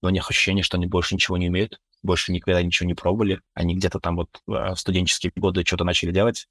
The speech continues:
и вот с тех пор года или десятилетия, боже мой, не дай бог, делают одно и то же. Мне повезло или, не знаю, может, не повезло,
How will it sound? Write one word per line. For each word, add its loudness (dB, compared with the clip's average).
и 0
вот 2
с -4
тех -8
пор -2
года 0
или 0
десятилетия, 0
боже 0
мой, 0
не -4
дай 2
бог, -2
делают 2
одно 0
и 2
то -4
же. -4
Мне 2
повезло 2
или, 0
не -4
знаю, -8
может, -8
не -4
повезло, 0